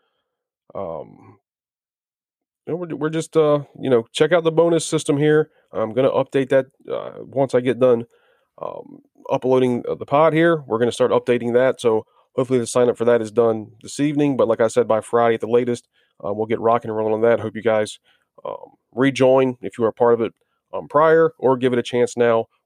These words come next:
with the new pricing if you weren't a part of it in the past and you were looking to, maybe it was too pricey, whatever the case may be. Um, give us a go, give us a try. Twenty-nine point seven seven units,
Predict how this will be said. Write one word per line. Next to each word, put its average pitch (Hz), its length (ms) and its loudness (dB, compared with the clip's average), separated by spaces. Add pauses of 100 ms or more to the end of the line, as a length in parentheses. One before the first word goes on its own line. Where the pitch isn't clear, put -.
with 127 120 -8
the 127 60 -4
new 120 160 -4
pricing 113 460 -4
if 110 140 -14
you 110 100 -10
weren't 110 460 -4 (280)
a - 80 -6
part 120 220 2
of 110 80 2
it - 80 -8
in 107 80 -4
the 98 80 -4
past 147 480 0 (140)
and 110 260 -4 (340)
you - 100 -12
were 101 100 -6
looking 135 260 0
to, 135 240 2
maybe 110 200 0
it 104 40 -4
was 104 120 -6
too - 140 -12
pricey, 135 480 0
whatever 110 380 0
the 95 60 -4
case 110 240 -4
may 107 100 0
be. 127 340 0 (340)
Um, 78 180 -6
give 120 180 -6
us 151 120 -8
a 135 40 -6
go, 135 260 2
give 131 140 -2
us - 60 -14
a 127 40 -4
try. 123 400 2 (680)
Twenty-nine 147 560 2
point 139 320 -2
seven 139 340 0
seven 135 320 0
units, 131 480 -2